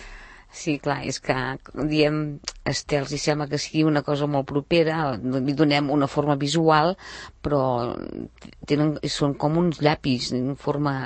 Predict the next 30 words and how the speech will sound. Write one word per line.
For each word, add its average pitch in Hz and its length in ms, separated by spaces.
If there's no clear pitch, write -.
allargada, 156 720
i 160 240
una 151 240
magnitud, 147 560
ja 147 160
et 123 80
dic, 147 160
d'anys 147 400
llum, 190 320
de 151 160
magnitud 147 480
aparent, 165 480
magnitud, 147 640
eh, 127 480
absoluta. 180 720
L'absoluta 156 560
és 143 80
la 151 80
lluminositat 156 800
real 143 320
d'un 139 160
estel, 190 400
és 156 100
a 160 80
dir, 170 140
la 160 80
quantitat 170 460
d'energia 180 580
que 165 80
emet, 202 420